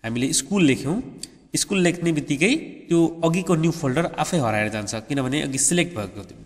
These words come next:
भएको थियो है। यो यसरी सिलेक्ट गर्न सकिन्छ, हामीले क्लिक गरेर यसरी तान्यौँ भने यो सिलेक्ट भएको हामीले बुझ्छौँ। अब यो हामीले सिलेक्ट, अ, <clears throat> गरेर हामीले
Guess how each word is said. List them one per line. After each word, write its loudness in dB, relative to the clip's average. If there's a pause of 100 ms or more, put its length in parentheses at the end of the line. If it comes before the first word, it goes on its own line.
(520)
भएको -2
थियो -4
है। 0 (680)
यो 6 (540)
यसरी 6
सिलेक्ट 4
गर्न 0
सकिन्छ, -6
हामीले -2 (180)
क्लिक -2
गरेर 0 (120)
यसरी -2
तान्यौँ 2
भने -4 (500)
यो -12
सिलेक्ट 0
भएको -6 (300)
हामीले -6
बुझ्छौँ। -10 (1300)
अब 4
यो 4
हामीले 4 (160)
सिलेक्ट, 2
अ, 8 (540)
<clears throat> -4
गरेर 4
हामीले 4